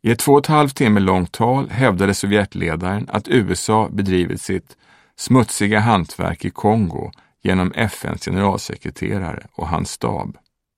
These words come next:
Han föreslog att det rådande systemet med en generalsekreterare skulle ersättas av en trojka, vars medlemmar skulle representera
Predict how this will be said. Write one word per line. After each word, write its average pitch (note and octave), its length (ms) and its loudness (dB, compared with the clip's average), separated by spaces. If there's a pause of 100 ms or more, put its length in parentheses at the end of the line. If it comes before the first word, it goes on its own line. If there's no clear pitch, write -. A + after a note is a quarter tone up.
(1400)
Han A2 160 6
föreslog G2+ 760 2 (340)
att G2+ 140 -2
det G#2+ 100 4
rådande B2+ 440 4
systemet - 680 -6
med G2 180 0
en D3+ 260 2
generalsekreterare - 1200 -4 (480)
skulle G2+ 360 2
ersättas - 460 -4
av E2 140 0
en F2+ 140 -2
trojka, - 760 -2 (680)
vars F#2 180 0
medlemmar F2 680 0
skulle F#2+ 280 0
representera E2 880 -4